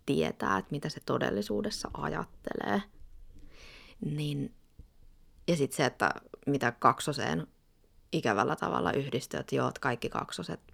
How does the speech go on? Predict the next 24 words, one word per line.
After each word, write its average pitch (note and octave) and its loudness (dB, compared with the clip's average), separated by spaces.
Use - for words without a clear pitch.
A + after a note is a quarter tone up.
pettää, - -2
että - -6
ne, - -6
niin D#3+ -6
kun, - -8
ne - -4
on - -8
pettureita - -6
ja - -4
sä D#3 -6
et - -10
voi - -4
ikinä - -6
luottaa - -2
niitten G3 -2
sanaan. F3 -2
Niin, D3 -2
niin, D3 0
nää A3 8
on D4 8
juuri D4 8
semmosia G#3+ 8
niin D#3 0
kun D3 0